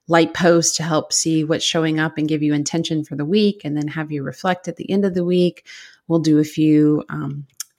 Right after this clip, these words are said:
workshops in the group, but nothing as a have to,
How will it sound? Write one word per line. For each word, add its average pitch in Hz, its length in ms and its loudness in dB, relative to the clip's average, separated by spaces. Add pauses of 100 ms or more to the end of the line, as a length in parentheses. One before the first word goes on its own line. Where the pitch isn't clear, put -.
workshops 202 560 0
in 180 200 -2
the 175 80 -2
group, 165 500 0 (360)
but - 100 -2
nothing 240 680 2
as 170 160 -6
a 156 40 -8
have - 340 -4
to, - 280 -10